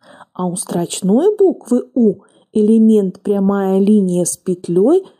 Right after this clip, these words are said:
выступает за рабочую строку вниз. Рассмотри элементы букв «У»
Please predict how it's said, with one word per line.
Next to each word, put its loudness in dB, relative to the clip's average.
выступает -2
за -2
рабочую 0
строку -4
вниз. 0
Рассмотри -2
элементы 2
букв -4
«У» 2